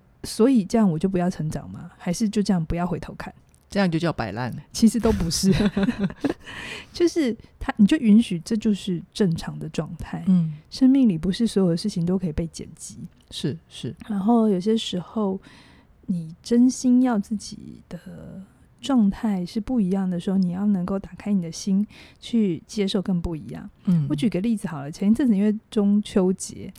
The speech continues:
Speaker 2: <laughs>
Speaker 1: 可能因为 YouTube 想要中秋节要推送一些跟中秋有关的歌，
Speaker 2: 跟月亮有关的歌。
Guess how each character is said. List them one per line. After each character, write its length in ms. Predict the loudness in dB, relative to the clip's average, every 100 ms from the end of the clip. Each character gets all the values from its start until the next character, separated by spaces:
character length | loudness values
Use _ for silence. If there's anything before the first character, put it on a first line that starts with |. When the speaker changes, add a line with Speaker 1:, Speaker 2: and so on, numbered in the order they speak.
| 2
Speaker 2:
<laughs> 200 | 4 4
Speaker 1:
可 80 | 4
能 100 | 8
因 220 | 8 8
为 100 | 6
YouTube 600 | 2 2 0 0 0 0
想 160 | 0 -2
要 100 | 0
中 180 | 4 6
秋 140 | 6
节 100 | 4
要 120 | 0
推 180 | 0 0
送 260 | 2 2 2
一 60 |
些 420 | 2 0 0 -2 -4
跟 180 | 2 4
中 220 | 6 4
秋 200 | 6 4
有 140 | 4
关 180 | 2 -2
的 100 | -2
歌， 100 | -2
Speaker 2:
跟 160 | 0 2
月 140 | 2
亮 180 | 2 2
有 140 | -2
关 200 | -4 -6
的 80 | -6 -8
歌。 280 | -8 -8